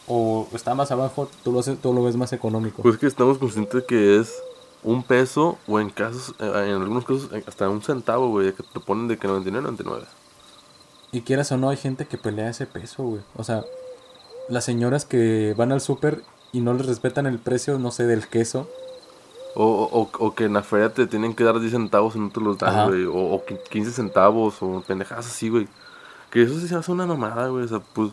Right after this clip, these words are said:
Speaker 2: si quieren hacer esa, esa, esa puñetada de hacer esos precios, pues nos, nos, nos tira mal que como en Estados Unidos tengan
Speaker 1: La feria
Speaker 2: la,
Speaker 1: exacta.
Speaker 2: a que, que, o sea, ya, ya con el, el penny,
Speaker 1: El
Speaker 2: que es
Speaker 1: penny.
Speaker 2: un centavo,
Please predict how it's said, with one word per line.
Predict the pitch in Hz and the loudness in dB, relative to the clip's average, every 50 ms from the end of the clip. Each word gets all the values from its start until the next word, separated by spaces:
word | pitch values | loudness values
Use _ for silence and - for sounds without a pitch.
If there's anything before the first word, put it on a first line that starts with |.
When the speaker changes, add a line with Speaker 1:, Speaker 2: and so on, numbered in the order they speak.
| - - - - - - - - | -6 -18 -20 -20 -20 -20 -20 -20
Speaker 2:
si | - - 113 | -12 -12 -10
quieren | 104 - 113 120 139 | -6 -4 -4 -4 -4
hacer | - 160 | -4 -4
esa, | 156 170 165 - - - 135 | -4 -4 -4 -4 -4 -2 -2
esa, | 120 - 151 143 | -2 -2 -4 -6
esa | 139 - - | -4 -6 -8
puñetada | 143 - - - 156 151 143 127 120 - 120 113 120 127 143 | -10 -12 -10 -8 -4 -2 -2 -4 -2 0 -2 0 2 0 0
de | 143 | 0
hacer | 131 - 131 127 | -2 -2 -4 -4
esos | 131 131 - | -4 -6 -10
precios, | - - 123 123 127 139 139 131 - - - - - - - - - - - | -4 -2 -2 -2 -2 -4 -6 -8 -10 -14 -14 -14 -16 -18 -20 -20 -20 -18 -8
pues | - 104 107 | -6 -4 -2
nos, | 104 101 98 - | -2 -2 -4 -2
nos, | 107 110 107 | -4 -2 -2
nos | 107 98 101 98 - | -2 -4 -6 -6 -4
tira | - 117 120 | 0 0 2
mal | 123 127 123 120 | 4 4 4 4
que | - 135 123 | 0 -8 -6
como | - 135 117 | -2 -2 -2
en | 110 | -2
Estados | 107 - - 101 104 107 - | -2 -2 0 0 0 0 -2
Unidos | 131 120 117 113 120 120 117 - | -4 -2 -2 -2 -2 -4 -4 -6
tengan | - 104 104 110 120 123 117 110 - - - 104 | -6 -6 -4 -4 -4 -6 -6 -10 -14 -14 -8 -2
Speaker 1:
La | 110 113 107 | -2 -2 0
feria | - - 117 113 113 107 | 0 -2 0 2 2 2
Speaker 2:
la, | 101 98 | 2 2
Speaker 1:
exacta. | 95 113 117 - - - 104 | 4 2 2 0 -2 -6 -6
Speaker 2:
a | 113 107 | -6 -6
que, | - 104 98 95 - - | -8 -8 -8 -8 -10 -10
que, | - - | -6 -6
o | 113 107 | -2 0
sea, | 120 110 98 - - 113 107 104 | 0 -2 -2 -4 -6 -6 0 2
ya, | 107 107 104 | 4 2 4
ya | 110 117 123 | 4 2 2
con | 120 - 165 160 151 143 131 | 2 2 -2 0 0 0 0
el, | 117 110 110 110 | 2 2 2 0
el | 101 104 101 | 0 0 -2
penny, | - - 117 123 | 0 0 0 0
Speaker 1:
El | 131 151 - 123 | 0 -2 -2 -2
Speaker 2:
que | 120 135 | -2 -2
es | - | -2
Speaker 1:
penny. | 113 | -4
Speaker 2:
un | 120 117 | -4 -4
centavo, | 139 139 127 - 135 143 151 | -4 -4 0 0 0 0 0